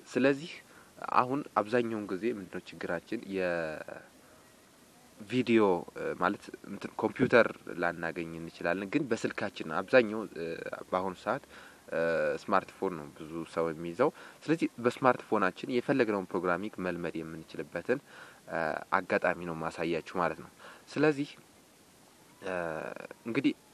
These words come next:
መጀመሪያ ምንድነው፣ እ፣ ቪዲዮዎች እናያለን። ከዛ እሺ፣ እ፣ ስለዚህ፣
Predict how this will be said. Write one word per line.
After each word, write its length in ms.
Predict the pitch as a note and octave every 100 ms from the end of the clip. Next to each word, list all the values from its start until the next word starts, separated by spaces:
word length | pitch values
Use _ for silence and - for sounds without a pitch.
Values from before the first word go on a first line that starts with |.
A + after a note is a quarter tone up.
| - - - - - -
መጀመሪያ 520 | A2+ A2+ A#2 B2 B2 F#2 G2
ምንድነው፣ 460 | G#2 A2 A2 C3+ E3 - - -
እ፣ 260 | - D#2+ D2+ E2+
ቪዲዮዎች 440 | G#2+ A#2 B2 A2+
እናያለን። 440 | G2 F#2+ E2+ D#2 -
ከዛ 380 | G2 F2 G#2 - - - - - - - - - - - - - - - - - - - - - - - _ _ - -
እሺ፣ 180 | C3 C#3 A2+ F#2 -
እ፣ 320 | G2+ G#2 F#2
ስለዚህ፣ 560 | - C3 D#3 B2+ D3